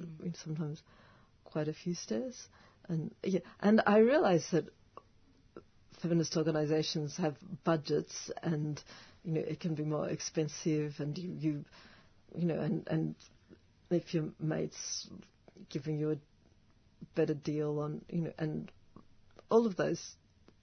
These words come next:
Speaker 2: topics, but it still needs to be a priority to be holding them in accessible spaces.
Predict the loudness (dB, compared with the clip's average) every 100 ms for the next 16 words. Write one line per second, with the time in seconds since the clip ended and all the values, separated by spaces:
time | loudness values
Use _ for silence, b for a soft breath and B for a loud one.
0 | -20 B B B B -6 -4 -2 -6 -8
1 | -4 -2 -2 -10 -20 -20 -8 -4 -4 -4
2 | -4 0 0 -4 -8 -2 -2 -2 -8 -8
3 | -6 -4 -2 -2 -4 -8 -14 b b b
4 | _ -4 -4 -6 _ -16 -16 _ -4 -4
5 | -6 -6 -2 -2 -2 -2 -6 -6 -8 -6
6 | -8 -6 -6 -4 -4 -4